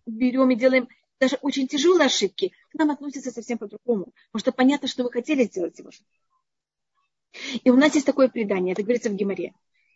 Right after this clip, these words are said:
Мы однозначно, все люди мира сотворены так, что они хотят исполнить желание Всевышнего. И это то, что называется совесть. Она в глубине всех нас. И когда мы делаем что-то неправильное, может быть, вначале мы это не понимаем.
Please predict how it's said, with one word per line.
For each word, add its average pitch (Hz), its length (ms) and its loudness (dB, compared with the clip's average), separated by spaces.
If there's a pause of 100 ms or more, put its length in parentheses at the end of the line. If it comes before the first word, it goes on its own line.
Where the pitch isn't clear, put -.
Мы 254 160 4
однозначно, 269 840 2 (220)
все - 340 4
люди 320 220 6 (120)
мира 196 220 2
сотворены 190 480 0
так, - 360 -8 (200)
что - 200 -2
они 233 120 4
хотят 226 500 -6 (200)
исполнить 214 640 -2
желание 180 420 0
Всевышнего. - 460 -16 (560)
И 240 80 2
это 269 140 2
то, 285 100 -2
что 240 80 -2
называется 240 320 -4
совесть. 220 520 0
Она 214 140 0
в 220 80 -4
глубине 233 400 0
всех - 300 -10
нас. 226 440 -8 (380)
И 247 80 2
когда 254 240 0
мы 262 80 6
делаем 240 240 2
что-то 226 240 -2
неправильное, 220 640 -4 (300)
может 240 220 0
быть, 277 120 -8
вначале 277 400 0
мы 262 100 4
это 269 100 -2
не 269 100 -2
понимаем. 214 580 -6